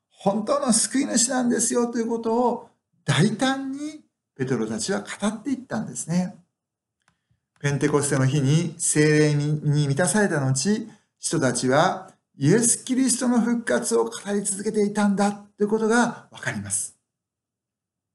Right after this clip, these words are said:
ペンテコステの後のメッセージは、復活のメッセージだったんですね。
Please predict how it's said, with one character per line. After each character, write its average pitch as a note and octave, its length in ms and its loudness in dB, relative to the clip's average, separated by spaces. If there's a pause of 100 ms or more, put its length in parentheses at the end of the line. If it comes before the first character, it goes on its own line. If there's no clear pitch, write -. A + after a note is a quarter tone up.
(2000)
ペ - 140 -8
ン D3 80 -4
テ C#3+ 120 0
コ D3+ 140 0
ス - 80 0
テ D3 80 -2
の A2 220 -2
後 D3+ 220 0
の A#2 100 0
メ B2 120 0
ッ D3 40 4
セ A#2+ 200 -2
ー G#2 60 -10
ジ G#2 120 -16
は、 C3+ 360 -6 (600)
復 C#3+ 240 0
活 F3+ 320 -4
の F#3+ 80 2
メ F3+ 120 4
ッ - 20 2
セ - 200 2
ー F3 40 -8
ジ - 160 -6
だ - 60 -12
っ - 100 -20 (100)
た - 60 -20
ん - 20 -20
で - 140 -20
す - 160 -14
ね。 G#3+ 360 -4